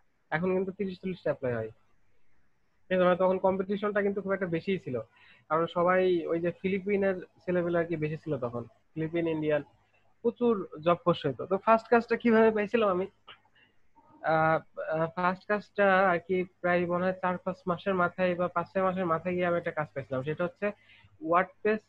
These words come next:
একটা ওয়েবসাইটে, আহ, ই এন্ট্রি করা, আপনার প্রোডাক্টের description আর হচ্ছে প্রোডাক্টের image entry করা। আমার first কাজ ছিল এটা, বুঝছেন?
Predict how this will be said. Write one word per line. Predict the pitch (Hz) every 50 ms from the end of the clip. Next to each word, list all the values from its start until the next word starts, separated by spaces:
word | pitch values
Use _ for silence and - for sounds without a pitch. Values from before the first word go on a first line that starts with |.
| _ _ - -
একটা | 185 - _ 196
ওয়েবসাইটে, | 185 175 175 180 180 - _ - 185 180 180 175 _ 185 190 214 220
আহ, | 202 - _ _ - 147 147 147 147 143 139 135 - -
ই | 196 208
এন্ট্রি | 196 180 180 160 147 123
করা, | 120 107 101 101 104 - _ -
আপনার | 139 131 175 170 160 156 _ _ - _ _ _ _ _
প্রোডাক্টের | _ 170 170 180 185 180 - _ 196 185 170 151
description | 147 180 175 _ _ _ 196 202 202 - - 233 240 240
আর | 214 190 175 175
হচ্ছে | 170 170 _ - - 180
প্রোডাক্টের | - - 165 165 170 165 170 180 175
image | 180 190 196 190 185 165
entry | 160 143 131 135 123
করা। | 113 107 104 107 123 - _ _ _ _ _ _ _ _ _
আমার | - 143 151 151 143
first | _ 156 156 156 - _
কাজ | 160 151
ছিল | - _ - 147 143
এটা, | 131 120 - 120 110
বুঝছেন? | 104 _ _ _ - 139 _ - 143